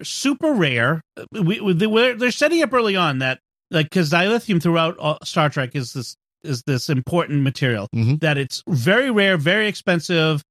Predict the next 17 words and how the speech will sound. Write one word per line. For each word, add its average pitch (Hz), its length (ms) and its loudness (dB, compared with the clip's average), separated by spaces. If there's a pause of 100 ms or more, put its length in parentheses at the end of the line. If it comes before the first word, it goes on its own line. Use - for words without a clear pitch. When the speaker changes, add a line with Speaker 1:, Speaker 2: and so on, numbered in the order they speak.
(280)
Speaker 1:
um, 120 420 0
and 135 380 2
they 135 100 2
have 156 280 0
to 165 100 -2
be 147 140 2
of 143 80 -2
a 143 40 -4
certain 156 300 -2
quality 143 500 0
in 127 100 -2
order 127 180 0
to 123 80 -2
work 131 280 -2
in 131 80 -4
a 113 40 -4
starship. - 460 -4